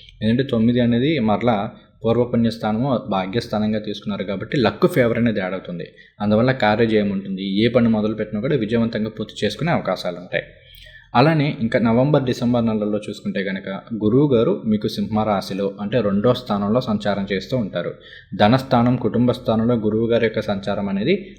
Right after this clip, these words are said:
అన్ని విధాలా కూడా యోగదాయకంగా ఉంటుందని చెప్పుకోవాలి. So ఒక విధంగా గురువు గారి యొక్క సంచారం అనేది ఈ సంవత్సరం అంతా చాలా బాగుంది.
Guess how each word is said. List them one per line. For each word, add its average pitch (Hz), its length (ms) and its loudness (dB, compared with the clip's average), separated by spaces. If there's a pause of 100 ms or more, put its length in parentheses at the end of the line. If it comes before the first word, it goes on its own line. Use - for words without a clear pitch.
అన్ని 139 320 4
విధాలా 117 360 4
కూడా 131 180 2
యోగదాయకంగా 101 640 2
ఉంటుందని 98 440 -2
చెప్పుకోవాలి. 85 460 -4 (220)
So 147 40 2
ఒక 127 200 2
విధంగా 123 260 4
గురువు 110 320 4
గారి 127 140 8
యొక్క 127 140 0
సంచారం 107 520 0
అనేది 117 200 0
ఈ 113 80 -4
సంవత్సరం 95 420 -4
అంతా 104 180 -4 (100)
చాలా 101 180 0
బాగుంది. 104 440 0